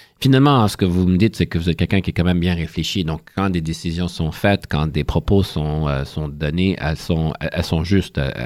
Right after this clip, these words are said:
elles sont bien à point. Et je présume que ceci renforce beaucoup votre, euh, votre marque de commerce en tant que leader. Vous avez dit que il est important de prendre des décisions au bon moment. Comment qu'on définit le bon moment ?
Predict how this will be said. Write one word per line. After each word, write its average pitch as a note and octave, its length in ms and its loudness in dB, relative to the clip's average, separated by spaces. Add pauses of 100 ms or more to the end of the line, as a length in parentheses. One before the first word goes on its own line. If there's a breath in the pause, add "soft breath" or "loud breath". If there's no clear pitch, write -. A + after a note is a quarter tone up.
(180)
elles D#2+ 80 -4
sont D#2 220 -2
bien F2 320 2
à D2 80 0
point. C#2+ 260 -2 (640 loud breath)
Et D#2+ 180 2
je - 100 -6
présume F2 320 0
que D#2+ 120 -2
ceci - 260 -2
renforce E2 420 -4
beaucoup F2+ 280 2
votre, E2+ 300 0
euh, D2+ 340 0
votre D2+ 260 -6
marque G2 260 -2
de G2 60 -2
commerce F#2 340 0
en D2+ 80 -2
tant E2+ 160 0
que D#2+ 120 -4
leader. D2+ 500 0 (480 soft breath)
Vous B2 140 8
avez D3 160 6
dit A3 160 2
que B2 280 4 (220)
il A2+ 240 4
est A2+ 140 0
important C3+ 320 4
de B2 80 6
prendre A#2 200 4
des G2 80 6
décisions A2+ 680 4
au G2+ 80 6
bon A2 180 4
moment. D#2+ 320 2 (680 loud breath)
Comment D#3 240 2
qu'on A#2 180 4
définit A2 560 2 (380)
le E2 320 2
bon F2 240 2
moment ? D2 300 2